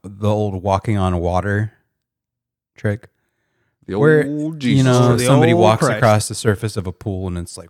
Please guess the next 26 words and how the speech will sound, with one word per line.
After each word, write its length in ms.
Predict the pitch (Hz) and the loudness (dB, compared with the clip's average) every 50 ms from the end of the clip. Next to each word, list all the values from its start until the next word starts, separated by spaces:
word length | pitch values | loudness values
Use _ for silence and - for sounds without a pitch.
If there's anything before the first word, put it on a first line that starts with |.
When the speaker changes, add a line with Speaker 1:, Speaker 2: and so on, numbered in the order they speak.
| _ - | _ -16
Speaker 1:
real 120 | 101 95 - | -16 -16 -16
cool 220 | - - 107 101 101 | -16 -14 -12 -8 -8
looking. 380 | 101 95 - 104 104 101 101 _ _ _ _ _ _ _ _ _ _ _ | -8 -8 -8 -10 -12 -12 -14 _ _ _ _ _ _ _ _ _ _ _
Speaker 2:
Mm-hmm. 280 | 104 98 92 92 90 90 120 | -6 -4 -2 -2 -2 -4 -4
Speaker 1:
But 100 | 170 233 | -4 -4
it's 160 | 285 262 - - | -4 -4 -4 -2
just 300 | 220 185 170 - - - | -2 -2 -2 -2 -2 0
a, 380 | 147 127 117 110 104 107 - 110 | 2 2 4 4 4 2 2 0
a 60 | - | -2
plexiglass 800 | - - 127 110 - - - 113 104 110 95 92 95 92 - - | 0 0 0 0 0 -2 -4 -4 -2 0 0 0 0 -2 -4 -4
<laughs> 20 | |
platform 760 | - - 95 92 95 90 - 113 104 101 101 95 95 101 104 - | -2 0 0 0 0 -2 -4 -2 -2 0 0 0 0 -2 -4 -2
just 280 | - 226 214 - - - | 0 0 0 0 0 0
under 200 | 151 131 117 101 | 0 0 0 0
the 120 | 98 95 | 0 -2
surface 420 | - - 104 92 85 - 98 - - | -2 -2 -2 -4 -2 -4 -6 -8 -8
of 80 | 101 | -6
the 100 | 82 90 | -6 -6
water, 480 | 87 87 87 85 85 87 90 87 92 92 _ _ _ _ _ _ _ _ _ | -4 -4 -2 -2 -2 -2 -2 -2 -4 -6 _ _ _ _ _ _ _ _ _
which 180 | 113 110 104 | 2 2 2
Speaker 2:
Mm. 220 | 98 92 87 82 101 | 2 -2 -4 0 0
Speaker 1:
is 160 | 117 107 95 | 0 0 0
invisible 680 | 120 117 110 110 104 95 131 123 113 135 117 113 113 110 | 0 0 0 0 2 2 0 0 0 0 0 2 2 2
from 420 | - - 107 101 101 92 92 95 95 - | 2 2 0 0 2 0 -2 -4 -6 -6
certain 280 | - - 117 101 101 87 | -4 -2 -2 -2 -4 -4
perspectives. 840 | - 95 - - 92 85 85 - 82 82 82 82 92 95 - - | -6 -8 -6 -8 -8 -10 -10 -10 -14 -14 -14 -14 -16 -16 -18 -20